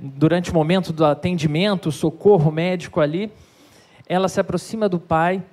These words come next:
e ela identifica a necessidade de abandonar os comportamentos anteriores e ela começa um discurso. Mesmo o pai ali nos últimos momentos de vida, assumindo a responsabilidade sobre sua família.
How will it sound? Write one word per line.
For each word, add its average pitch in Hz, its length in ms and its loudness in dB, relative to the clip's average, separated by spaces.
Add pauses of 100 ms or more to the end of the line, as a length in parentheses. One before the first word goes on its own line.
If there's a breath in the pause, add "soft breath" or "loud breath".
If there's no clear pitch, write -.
(400 soft breath)
e 185 180 2
ela 190 540 4
identifica 220 1120 -2
a 196 120 0
necessidade 180 800 -2
de 175 80 0
abandonar 170 560 0
os 202 140 -2
comportamentos 156 680 -6
anteriores 139 760 -2 (260 soft breath)
e 180 100 2
ela 175 140 2
começa 175 500 -4
um 175 60 -2
discurso. 180 720 -2 (420 soft breath)
Mesmo 233 340 2
o 214 40 2
pai 208 300 2
ali 196 180 0
nos 190 220 0
últimos 233 340 0
momentos 190 440 -2
de 165 140 -8
vida, 185 460 -4 (160 loud breath)
assumindo 196 800 -2
a 180 40 4
responsabilidade 156 1000 -4
sobre - 220 -12
sua 147 160 -6
família. 127 480 -10